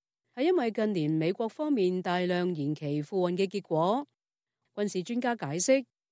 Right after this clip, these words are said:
美國對軍購嘅準備金全世界一視同仁，加上台灣銀行體制同軍事問題，無法以招標嘅方式，先導致咁樣嘅結果。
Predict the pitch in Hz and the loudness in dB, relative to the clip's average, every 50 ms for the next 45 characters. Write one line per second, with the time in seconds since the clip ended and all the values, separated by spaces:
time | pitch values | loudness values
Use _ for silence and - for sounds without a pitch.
0 | _ _ - 175 185 185 196 185 - 202 190 190 190 - 226 233 220 - 185 180 | _ _ -6 -4 -2 -2 -4 -4 -2 -2 -2 -2 -2 -2 -4 -6 -4 -2 -2 -2
1 | 175 180 175 180 165 - 151 151 190 214 196 175 175 - 233 233 240 240 247 - | 0 -2 -2 -2 -4 -4 -4 -4 -4 -2 -2 -2 -2 -2 -4 -4 -2 -4 -4 -6
2 | _ _ _ - - 135 131 135 190 185 180 202 185 196 226 226 - - 170 160 | _ _ _ -14 -12 -10 -6 -2 -2 -2 0 0 -2 -2 -2 -2 0 -2 -2 -2
3 | 160 139 135 143 147 147 151 151 151 147 _ _ _ _ _ _ _ _ _ 214 | -2 -4 -2 -2 -2 0 0 0 0 -2 _ _ _ _ _ _ _ _ _ -2
4 | 208 214 - 190 165 170 190 196 165 160 135 143 156 214 240 262 254 226 160 143 | -2 0 0 -2 -2 -2 -4 -4 -6 -6 -4 -4 -2 -2 -2 -2 -2 -2 -2 -4
5 | 151 139 143 139 143 147 160 151 160 214 - 214 190 196 175 151 131 131 143 - | -4 -4 -4 -6 -6 -4 -4 -4 -4 -4 -4 -4 -4 -4 -4 -6 -6 -8 -6 -6
6 | 247 269 269 - - 185 180 175 165 175 165 156 156 139 143 147 147 151 - _ | -4 -4 -2 -2 -2 -2 0 0 0 -2 -2 -2 -4 -2 -2 -2 -2 -4 -6 _
7 | _ _ _ _ _ _ _ - 143 143 - 185 190 160 147 160 185 - - 240 | _ _ _ _ _ _ _ -8 -8 -4 -4 -4 -4 -2 -4 -4 -4 -4 -4 -4
8 | 240 214 240 240 214 - 185 175 247 240 240 247 - 262 247 254 247 _ _ _ | -4 -2 -2 -4 -2 -2 -4 -4 -2 -4 -4 -2 0 2 0 0 0 _ _ _
9 | _ _ _ - - 202 202 180 170 160 160 156 175 170 165 - 139 156 175 175 | _ _ _ -12 -8 -6 -4 -4 -2 -4 -2 -2 -2 -2 -2 -2 -4 -2 -2 -2
10 | 196 190 175 151 170 160 - - 151 143 156 175 214 254 - | -2 -2 -2 -2 -4 -4 -4 -4 -2 0 0 0 0 -2 -4